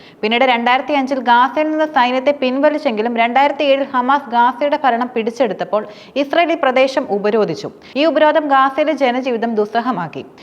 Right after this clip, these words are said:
വൈദ്യുതി, വെള്ളം, ഭക്ഷണം, മരുന്ന് തുടങ്ങിയ അടിസ്ഥാന സൗകര്യങ്ങൾ പോലും പരിമിതമായി. ഈ സാഹചര്യമാണ് ഹമാസിന്റെ തീവ്ര നിലപാടുകൾക്ക്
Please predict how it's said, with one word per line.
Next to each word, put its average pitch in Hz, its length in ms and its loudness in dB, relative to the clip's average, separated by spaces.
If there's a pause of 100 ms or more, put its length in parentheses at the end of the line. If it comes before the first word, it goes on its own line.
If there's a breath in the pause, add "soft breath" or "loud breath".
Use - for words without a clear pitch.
(240 loud breath)
വൈദ്യുതി, 220 440 0
വെള്ളം, 240 320 2
ഭക്ഷണം, 269 440 -2
മരുന്ന് 254 280 2
തുടങ്ങിയ 277 300 0
അടിസ്ഥാന 262 340 -2 (140)
സൗകര്യങ്ങൾ 277 560 2
പോലും 226 260 0
പരിമിതമായി. 196 600 0 (400 loud breath)
ഈ 339 40 0 (120)
സാഹചര്യമാണ് 311 720 2
ഹമാസിന്റെ 269 560 0
തീവ്ര 294 300 2 (100)
നിലപാടുകൾക്ക് 233 600 0